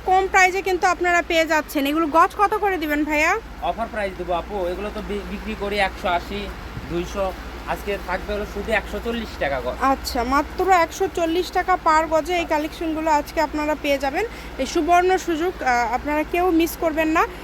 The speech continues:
Speaker 1: যেটা দেখছেন সেটাই পাবেন। এগুলো বহর কিন্তু তিন হাত প্লাস, এগুলো বহর থাকবে তিন হাত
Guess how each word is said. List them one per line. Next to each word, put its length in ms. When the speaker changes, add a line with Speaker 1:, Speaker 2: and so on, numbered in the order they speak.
Speaker 1:
যেটা 360
দেখছেন 360
সেটাই 380
পাবেন। 280
এগুলো 320
বহর 320
কিন্তু 360
তিন 180
হাত 200
প্লাস, 240
এগুলো 280
বহর 420
থাকবে 420
তিন 160
হাত 180